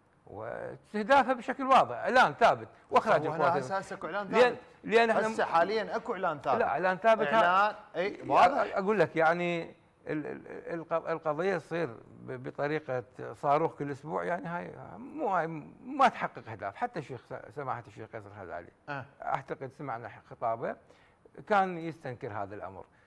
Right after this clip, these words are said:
Speaker 1: يقول:
Speaker 2: يستنكر؟
Speaker 1: "بما أنه لا تؤدي إلى الأغراض المطلوبة، علينا
Speaker 2: أه.
Speaker 1: أن، آه،
Speaker 2: صحيح.
Speaker 1: ننتظر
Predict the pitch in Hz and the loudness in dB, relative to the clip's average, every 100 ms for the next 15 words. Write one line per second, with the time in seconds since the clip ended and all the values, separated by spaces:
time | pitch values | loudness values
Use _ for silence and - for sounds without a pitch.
0 | _ - 190 214 196 185 214 202 208 190 | _ -18 -6 -4 -2 -2 2 4 2 0
1 | 180 196 233 233 214 185 156 170 170 170 | 4 8 8 6 0 -2 -2 -4 0 0
2 | 147 165 147 143 135 127 123 123 170 - | 2 4 4 2 -4 -8 -8 -6 -4 -4
3 | - 233 240 220 214 190 185 190 _ _ | 0 2 4 4 2 2 0 -10 _ _
4 | _ _ - - 131 135 131 135 117 - | _ _ -20 -14 -8 -6 -6 -8 -12 -16
5 | - 165 208 196 190 175 202 | -14 -2 0 2 2 4 0